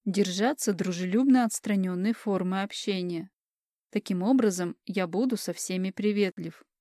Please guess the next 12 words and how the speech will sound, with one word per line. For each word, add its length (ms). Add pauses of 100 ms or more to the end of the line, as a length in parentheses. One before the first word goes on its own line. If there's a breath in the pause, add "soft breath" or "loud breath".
и 80
не 120
покажусь 600
навязчивым. 800 (640)
Со 200
временем 520
становится 640
проще 420
так 260
общаться 480
со 180
всеми, 480